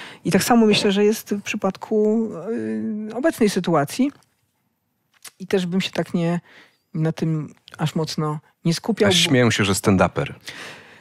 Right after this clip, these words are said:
Speaker 1: Y, no tak, ale trafia do swoich, myślę, że wyborców, tak mi się wydaje, nie?
Speaker 2: Jakich wyborców? No, szef Narodowego Banku Polskiego
Speaker 1: Ale
Speaker 2: nie ma
Speaker 1: reprezentuje
Speaker 2: wyborców.
Speaker 1: pewną grupę związaną z tą, a nie inną partią
Speaker 2: To jest
Speaker 1: polityczną,
Speaker 2: napisane
Speaker 1: tak.
Speaker 2: w ustawie,
Speaker 1: I
Speaker 2: słuchaj,
Speaker 1: tak
Speaker 2: że niezależny, no.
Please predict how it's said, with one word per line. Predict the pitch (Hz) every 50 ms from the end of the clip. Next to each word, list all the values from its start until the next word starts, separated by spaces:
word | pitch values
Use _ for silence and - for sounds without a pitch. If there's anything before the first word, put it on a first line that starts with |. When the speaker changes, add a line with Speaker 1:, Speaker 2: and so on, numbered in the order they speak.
| _ _ -
Speaker 1:
Y, | 160 180 190 190 190
no | 214 262
tak, | - 302 247 - 196
ale | 185 180
trafia | - 196 185 - - 185
do | 180 180 180 185
swoich, | 175 - - - - - - - - - - 180 180 170 - 175
myślę, | 170 - - 170
że | 175 185
wyborców, | 180 190 185 185 170 151 147 143 - - 160 -
tak | - 160 135
mi | 127
się | 131 - 170
wydaje, | 165 143 151 143 139 139 135 135 147
nie? | 143 160
Speaker 2:
Jakich | 151 123 - - 82 73
wyborców? | 76 76 76 80 73 71 - 80 - -
No, | 73 78 85 98 92
szef | - - 101 - -
Narodowego | 95 92 - 87 90 92 92 92 92
Banku | 90 90 92 92 -
Polskiego | - 175 - - 180 180
Speaker 1:
Ale | 185 190
Speaker 2:
nie | - -
ma | 190
Speaker 1:
reprezentuje | 180 196 196 208 202 -
Speaker 2:
wyborców. | 214 196 190 151
Speaker 1:
pewną | 196 180 180 185 180
grupę | 175 185 185 175 - - 175 165 165 170 170 165
związaną | 160 170 165 156 170 165 160 156 160
z | 156 - - -
tą, | - - 165 160 160 165 156 127
a | - 156
nie | 151 151 156
inną | 156 151 147 151
partią | - 156 147 151 - 151 151 151
Speaker 2:
To | 151 -
jest | 156 160
Speaker 1:
polityczną, | - 156 147 - - 131
Speaker 2:
napisane | 95 98 101
Speaker 1:
tak. | 92 92
Speaker 2:
w | 98
ustawie, | 95 - - 98 95 95 92 98
Speaker 1:
I | 95
Speaker 2:
słuchaj, | - - - 101 104
Speaker 1:
tak | - 90
Speaker 2:
że | 104 104
niezależny, | 104 101 104 110 135 123 85 - 78 73
no. | 69 71 76